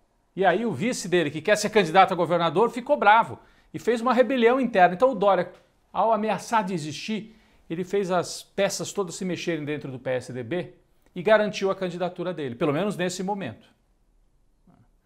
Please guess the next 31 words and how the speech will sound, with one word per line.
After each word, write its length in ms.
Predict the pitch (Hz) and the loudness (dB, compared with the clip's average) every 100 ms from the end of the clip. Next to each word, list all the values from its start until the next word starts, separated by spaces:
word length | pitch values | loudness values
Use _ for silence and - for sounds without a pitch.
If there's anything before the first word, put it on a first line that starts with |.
| _ _ _ _ - | _ _ _ _ -10
Agora, 240 | 113 117 | -6 -6
continua 600 | - 190 190 165 165 202 | -4 -6 -4 -6 -2 -2
tendo 260 | 180 170 143 | -2 -6 -6
gente 300 | 117 139 120 | -6 -8 -8
dentro 160 | 127 | -8
do 80 | 123 | -8
P 120 | 113 | -6
S 180 | 120 107 | -6 -4
D 100 | 113 | -10
B 160 | 113 139 | -8 -10
que 140 | 139 | -10
quer 160 | 143 156 | -8 -6
impor 340 | 160 151 147 | -6 -6 -4
o 60 | 135 | -4
nome 260 | 120 131 | -4 -4
do 180 | 127 131 | -6 -6
Eduardo 480 | 131 135 160 220 185 | -4 2 4 2 -2
Leite, 520 | 180 165 185 180 - | 0 4 4 2 -4
aquele 260 | 117 - 135 | -10 -10 -10
governador, 640 | 131 127 123 117 113 139 101 | -10 -8 -8 -8 -6 -8 -10
e 380 | - - - 120 | -16 -20 -16 -8
agora 200 | 113 135 | -2 -2
renunciou, 520 | 123 127 117 147 160 | -2 -6 -8 -4 -4
né? 160 | 143 143 | -4 -10
Era 120 | 135 123 | -8 -6
governador 460 | 123 127 120 131 | -4 -4 -4 -8
do 80 | 127 | -6
Rio 100 | 120 | -6
Grande 240 | 120 120 | -6 -8
do 120 | 127 139 | -10 -14
Sul. 280 | - 131 | -14 -16